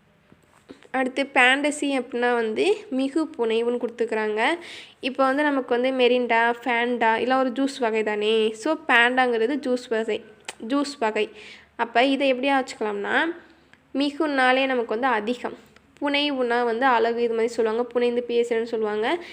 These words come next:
இதை வந்து நம்ம வந்து உனக்கு வந்து பூனைன்னு வச்சுக்கலாம். இந்த பேண்டா ஜூஸ், எங்க வீட்ல ஒரு பூனை இருக்குது. இந்த பேண்டா ஜூஸ் வந்து வாங்கிட்டு வந்துட்டேன்னா எங்க பூனைக்கு வந்து அது அதிகமா கொடுக்கணும், இல்லைன்னா அது கோச்சுக்கிறோம்.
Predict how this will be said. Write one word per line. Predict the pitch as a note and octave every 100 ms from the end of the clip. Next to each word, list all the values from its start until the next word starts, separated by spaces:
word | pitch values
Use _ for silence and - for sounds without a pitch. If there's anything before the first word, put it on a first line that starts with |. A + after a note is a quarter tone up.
| -
இதை | - C4 B3+
வந்து | C4
நம்ம | B3+
வந்து | A#3 B3+
உனக்கு | A#3+ A3+
வந்து | B3 A#3
பூனைன்னு | C4 B3+ A#3
வச்சுக்கலாம். | A#3 A#3 - G3+ - - _ _ _ _ _ -
இந்த | C#4 A#3+ A#3
பேண்டா | A3+ C#4 C#4+ B3
ஜூஸ், |
எங்க | C4 C4 B3
வீட்ல | A3+ A#3
ஒரு | A#3+
பூனை | A#3+ A#3+ A3+
இருக்குது. | G#3 - - - -
இந்த | A3+ A3+
பேண்டா | A#3+ B3+ C#4+ B3+
ஜூஸ் | B3
வந்து | A#3 B3 B3+
வாங்கிட்டு | - A#3+
வந்துட்டேன்னா | A#3+ A3+ A3 G#3+ G3+ A3+ C4 -
எங்க | B3+ B3
பூனைக்கு | B3 C#4 D4 C#4 A#3
வந்து | B3 C4
அது | A3+
அதிகமா | A3 A#3+ A#3+
கொடுக்கணும், | C4 A3 A3
இல்லைன்னா | A3 G#3+ A#3 A3+
அது | A#3+ B3 A#3+
கோச்சுக்கிறோம். | A#3+ - G#3+